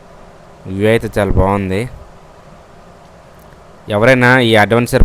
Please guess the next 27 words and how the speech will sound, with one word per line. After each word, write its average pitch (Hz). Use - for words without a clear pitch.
పార్క్కి 110
విజిట్ 101
చేసిన 110
వాళ్ళు 104
కామెంట్ 101
సెక్షన్లో 104
కామెంట్ 98
చేయండి. 95
మీ 110
ఎక్స్పీరియన్స్ 127
ఒకసారి 107
వరస్ట్ 110
or 156
గుడ్ 117
ఏదో 127
ఒకటి, 123
ఆ, 107
కామెంట్ 107
సెక్షన్లో 107
కామెంట్ 95
చేయండి. 92
బాగుందా, 104
బాగలేదా, 98
నచ్చిందా, 107
నచ్చలేదా, 101
ఎలా 104
ఉంది, 104